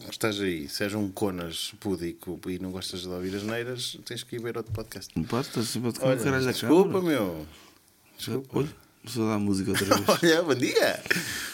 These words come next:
Speaker 1: Foi a seguir à minha mensagem
Speaker 2: Yeah.
Speaker 1: para, para os púdicos conas. Que, eh, pá, queres falar mais sobre
Speaker 2: Queria falar de uma cena que muito me inquietou hoje. Que eu, pá,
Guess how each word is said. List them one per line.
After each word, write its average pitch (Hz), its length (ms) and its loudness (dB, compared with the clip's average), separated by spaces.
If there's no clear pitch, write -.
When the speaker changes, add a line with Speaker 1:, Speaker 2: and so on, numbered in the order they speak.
Speaker 1:
Foi 113 220 4
a 113 60 4
seguir 113 240 2
à 113 80 4
minha 110 160 2
mensagem 113 400 2
Speaker 2:
Yeah. 98 180 0
Speaker 1:
para, 110 280 2
para 110 120 -2
os - 60 -4
púdicos 107 640 0
conas. 95 340 -2
Que, 147 120 4
eh, 131 440 6
pá, 92 240 4
queres 123 220 2
falar 110 400 0
mais 104 240 2
sobre 101 260 -2
Speaker 2:
Queria 127 240 8
falar 123 260 6
de 127 60 2
uma 123 160 10
cena 131 380 6
que - 100 0
muito 123 380 6
me 123 80 8
inquietou 98 580 6
hoje. 85 220 0
Que 98 100 8
eu, 95 320 10
pá, - 220 2